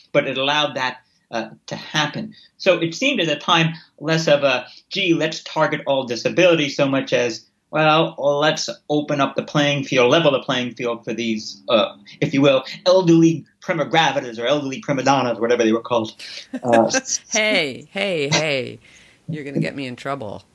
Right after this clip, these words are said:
Speaker 1: <laughs>
Speaker 2: Yes.
Speaker 1: Well, the truth often does. Uh, s-, so, <laughs>
Speaker 2: Yeah.
Speaker 1: uh, it eventually became a, a more of a targeted, "Gee, let's,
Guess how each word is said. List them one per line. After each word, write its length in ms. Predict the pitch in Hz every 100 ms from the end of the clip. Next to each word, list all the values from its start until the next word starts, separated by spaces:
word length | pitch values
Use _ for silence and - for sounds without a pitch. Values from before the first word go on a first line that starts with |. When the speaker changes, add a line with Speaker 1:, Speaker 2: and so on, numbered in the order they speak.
| _ _ _ _ -
Speaker 1:
<laughs> 100 | - - 165 - - -
Speaker 2:
Yes. 240 | 123 - _ _ _ _ _ _ - 160
Speaker 1:
Well, 140 | 165
the 80 | 170
truth 240 | 165 190 151
often 300 | 131 123 113
does. 320 | 107 110 - _ - -
Uh, 280 | 143 127 120 -
s-, 460 | - - - -
so, 600 | - 196 175 - 165 165 - _ _ _ -
<laughs> 40 | - - - - - 247 - - - - _ _ _ _ _ _ _ _ _ _ -
Speaker 2:
Yeah. 160 | 147 -
Speaker 1:
uh, 140 | -
it 160 | 165 190 - _ _ _
eventually 340 | 214 233 220 165
became 300 | - - 139
a, 60 | - -
a 100 | 135 165
more 180 | 160 156
of 80 |
a 60 | 139
targeted, 480 | - 160 151 131 113
"Gee, 200 | 170 165
let's, 340 | 160 160 -